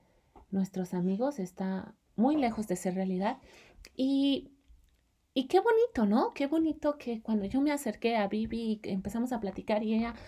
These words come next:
fue lo primero que me comentó, ¿no? Sin, sin platicarme nada más.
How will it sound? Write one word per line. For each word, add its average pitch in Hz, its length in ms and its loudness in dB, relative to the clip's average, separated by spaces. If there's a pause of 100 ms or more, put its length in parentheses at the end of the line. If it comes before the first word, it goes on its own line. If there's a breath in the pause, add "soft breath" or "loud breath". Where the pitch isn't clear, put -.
(180 loud breath)
fue 262 180 12
lo 285 120 8
primero 226 340 6
que 262 100 0
me 214 120 6
comentó, 220 460 4
¿no? 247 160 4
Sin, 208 340 2
sin 190 240 -2
platicarme 220 520 0
nada 220 220 2
más. 202 260 0